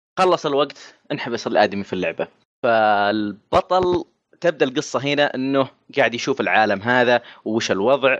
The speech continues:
وهل إنه في طريقة يرجع أو ما في طريقة يرجع، وبيعرف هل إنه هو بعالم اللعبة ولا عالم مختلف، كيف إنه الشخصية ال-، أو النون بلاير كالك-، كاركترز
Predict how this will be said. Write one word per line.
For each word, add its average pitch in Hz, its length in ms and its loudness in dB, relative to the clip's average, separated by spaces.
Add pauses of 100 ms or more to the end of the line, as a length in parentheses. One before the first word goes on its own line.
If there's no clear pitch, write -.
(200)
وهل 107 320 0
إنه 104 160 -4
في 104 120 -4
طريقة 98 320 0
يرجع 135 440 2
أو 98 80 2
ما 92 100 -6
في 95 100 -14
طريقة 101 280 -2
يرجع، 127 320 2
وبيعرف 131 480 2 (220)
هل 160 320 0 (100)
إنه 131 140 -4
هو 151 120 0
بعالم 156 360 2
اللعبة 147 380 0
ولا 117 240 -2
عالم 127 260 0
مختلف، 135 440 -2 (280)
كيف 139 160 2
إنه 123 80 2
الشخصية 123 640 2
ال-، 113 260 -2
أو 117 100 2
النون 139 300 2
بلاير 139 320 0
كالك-، 127 580 0
كاركترز 123 580 0